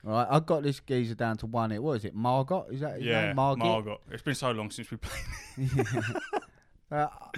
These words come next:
Speaker 1: I smashed him up, showed him how it was done, got him down to one hit. He's grabbed me, finishing me off. I was like, "Hit him, hit him."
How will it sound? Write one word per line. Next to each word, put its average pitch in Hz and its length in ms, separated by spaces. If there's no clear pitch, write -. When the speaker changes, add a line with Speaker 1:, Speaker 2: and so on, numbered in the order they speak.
Speaker 1:
I 170 120
smashed 151 460
him 113 120
up, 110 260
showed 123 300
him 110 80
how 104 160
it 80 60
was 98 100
done, 101 260
got 123 160
him 107 80
down 107 240
to 107 100
one 101 240
hit. 95 200
He's 117 160
grabbed 139 320
me, 101 280
finishing 110 420
me 101 120
off. 98 240
I 113 40
was 113 80
like, 127 140
"Hit 156 200
him, 104 220
hit 139 220
him." 101 220